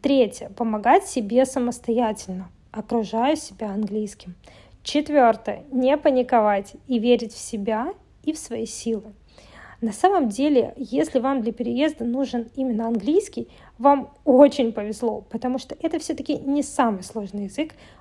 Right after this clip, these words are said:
он логичный, и, в принципе, он окружает нас везде. Там по радио мы слышим английские песни, айтишники вообще в нём варятся постоянно. Его много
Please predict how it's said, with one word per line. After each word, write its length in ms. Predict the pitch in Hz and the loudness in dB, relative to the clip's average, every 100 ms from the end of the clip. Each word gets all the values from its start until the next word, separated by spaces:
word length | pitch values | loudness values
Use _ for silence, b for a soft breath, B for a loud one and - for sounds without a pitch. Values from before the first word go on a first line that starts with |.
| b - | b 2
он 180 | 392 403 | 6 6
логичный, 680 | 247 185 202 - 277 339 | 6 2 -6 -6 -4 -4
и, 160 | 311 269 | -4 -6
в 80 | 240 | -8
принципе, 680 | - - 440 403 - - 240 | -10 0 2 2 -2 -4 -6
он 200 | 247 269 | -4 -6
окружает 500 | 294 302 330 311 294 | -4 0 2 2 2
нас 220 | 285 - | -6 -4
везде. 520 | 262 269 - 226 208 B B B | -4 -4 0 -2 -2 B B B
Там 200 | - 220 | -4 0
по 80 | 220 | 4
радио 460 | 415 320 311 233 233 | 6 6 6 2 0
мы 140 | 233 | -2
слышим 380 | 247 247 - 233 | -2 -4 -2 -2
английские 540 | 226 214 233 - 240 | -2 -4 -6 -6 -10
песни, 480 | - 233 226 - 220 | -6 -4 -4 -6 -8
айтишники 500 | 208 - 320 311 247 | -8 -4 -4 -4 -4
вообще 300 | 240 233 269 | -4 -2 -2
в 60 | 226 | -2
нём 260 | 226 208 | -4 -4
варятся 400 | 208 226 214 - | 0 0 -2 -12
постоянно. 560 | - - 220 220 208 202 | -18 -12 -4 -4 -2 -4
Его 440 | 220 247 302 294 | -6 -2 2 2
много 680 | 240 277 294 294 214 202 - | 0 -2 2 2 2 -2 -16